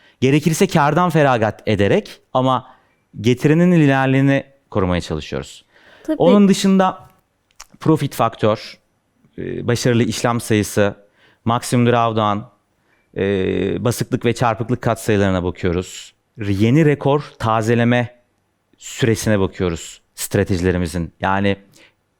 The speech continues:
Speaker 1: bu strateji geçmiş on yılda maksimum kaç gün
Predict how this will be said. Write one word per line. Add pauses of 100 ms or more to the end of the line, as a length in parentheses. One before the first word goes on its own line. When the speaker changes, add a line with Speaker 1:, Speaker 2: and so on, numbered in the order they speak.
(180)
Speaker 1:
bu
strateji
geçmiş
on
yılda (760)
maksimum
kaç
gün